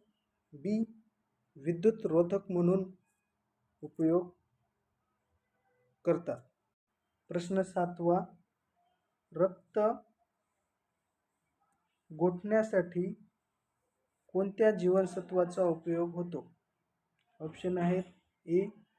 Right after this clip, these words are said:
क, बी अ, सी ड, डी बी ब. तर याचं उत्तर आहे ए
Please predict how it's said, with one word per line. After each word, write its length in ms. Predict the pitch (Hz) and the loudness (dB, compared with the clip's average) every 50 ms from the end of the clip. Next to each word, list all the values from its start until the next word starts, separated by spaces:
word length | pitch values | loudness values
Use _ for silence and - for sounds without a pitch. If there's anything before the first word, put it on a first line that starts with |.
| _ _ _ _ _ _ _ _ _ _ _ _ _ | _ _ _ _ _ _ _ _ _ _ _ _ _
क, 80 | - 175 190 208 220 - - - _ _ _ _ _ _ _ | 2 2 2 2 2 -4 -10 -20 _ _ _ _ _ _ _
बी 400 | 160 160 190 208 220 220 - - _ _ | -8 -6 -6 -6 -8 -10 -14 -20 _ _
अ, 200 | 151 165 180 190 208 214 - - _ _ _ _ _ | 0 2 4 4 2 0 -8 -20 _ _ _ _ _
सी 480 | _ _ 180 190 196 190 190 196 _ _ | _ _ -10 -8 -8 -8 -12 -14 _ _
ड, 80 | - 160 175 196 208 214 214 - - _ _ _ _ _ | 2 4 4 4 4 0 -4 -8 -16 _ _ _ _ _
डी 280 | 160 151 180 202 202 214 - - _ _ _ _ _ _ - | -12 -10 -10 -8 -8 -12 -16 -18 _ _ _ _ _ _ -10
बी 260 | 170 214 214 170 - - - _ _ _ - | -6 -4 -4 -4 -6 -8 -14 _ _ _ 2
ब. 100 | 156 175 165 - - - - _ _ _ _ _ _ _ _ _ _ _ _ _ _ _ _ _ _ _ _ _ | 4 4 4 4 2 -4 -14 _ _ _ _ _ _ _ _ _ _ _ _ _ _ _ _ _ _ _ _ _
तर 80 | - 151 | -2 2
याचं 260 | 165 175 175 175 196 | 2 2 2 2 -2
उत्तर 320 | 190 190 180 - - 190 185 | -2 -2 -4 -4 0 0 2
आहे 340 | 185 185 180 190 208 220 220 - - _ _ _ _ _ _ _ _ _ _ _ _ _ _ _ _ _ _ _ _ _ _ _ _ _ _ | 2 0 -2 -4 -6 -8 -10 -14 -20 _ _ _ _ _ _ _ _ _ _ _ _ _ _ _ _ _ _ _ _ _ _ _ _ _ _
ए 220 | 170 190 190 165 | 2 2 2 2